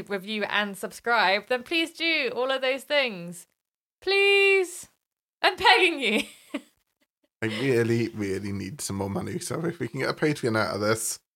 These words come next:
Speaker 1: Ah, yes. The thing is, with a Patreon, you have to do extra content.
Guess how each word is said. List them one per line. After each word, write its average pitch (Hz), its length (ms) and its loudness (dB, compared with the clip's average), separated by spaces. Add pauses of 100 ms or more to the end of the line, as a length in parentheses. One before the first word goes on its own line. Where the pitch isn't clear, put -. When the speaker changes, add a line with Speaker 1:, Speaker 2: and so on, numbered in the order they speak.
(560)
Speaker 1:
Ah, 208 320 -2 (380)
yes. 190 480 -8 (200)
The 294 60 2
thing 403 140 2 (100)
is, 381 60 2
with 359 100 -2
a 320 100 -2
Patreon, 302 300 2
you 233 80 -2
have 240 140 2
to 226 80 -14
do 226 120 0
extra - 380 -4
content. 180 480 -6